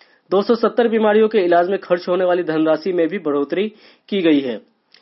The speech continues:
इस महीने की पन्द्रह फरवरी से योजना से जुड़े सभी अस्पतालों में नए पैकेज की बढ़ी हुई दरों से इलाज शुरू हो जाएगा। उन्होंने निजी अस्पतालों को योजना से जुड़कर अधिक से अधिक मरीजों को चिकित्सा सुविधा उपलब्ध कराने में सरकार की मदद करने की अपील की।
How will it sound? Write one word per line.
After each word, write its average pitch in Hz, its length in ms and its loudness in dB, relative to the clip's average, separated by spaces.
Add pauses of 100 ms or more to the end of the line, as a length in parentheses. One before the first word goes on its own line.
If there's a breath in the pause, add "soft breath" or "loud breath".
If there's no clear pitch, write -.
(200 soft breath)
इस 208 220 -2
महीने 196 280 0
की 214 160 -6
पन्द्रह 180 300 0
फरवरी 180 400 0
से 202 140 -2
योजना 165 540 0
से 190 220 -2
जुड़े 165 260 -2
सभी 165 280 -2
अस्पतालों 180 520 0
में 180 100 0
नए 151 220 0
पैकेज 160 360 -2
की 185 140 -4
बढ़ी 147 240 -2
हुई 175 140 0
दरों 165 220 2
से 175 140 -6
इलाज 147 260 -4
शुरू 156 240 -6
हो 160 100 -2
जाएगा। 175 400 -2 (640 loud breath)
उन्होंने 208 320 4
निजी 190 240 2
अस्पतालों 202 440 0
को 202 140 -2
योजना 165 340 2
से 175 220 -2
जुड़कर 185 360 -2
अधिक 160 280 -4
से 175 140 -2
अधिक 160 280 -2
मरीजों 160 320 -2
को 175 160 -6
चिकित्सा 160 500 -6
सुविधा 165 460 -2
उपलब्ध 165 400 -2
कराने 160 300 -2
में 180 120 -2
सरकार 160 380 -4
की 170 160 -6
मदद 151 280 -4
करने 160 280 -2
की 196 160 -12
अपील 160 300 -4
की। 110 200 -14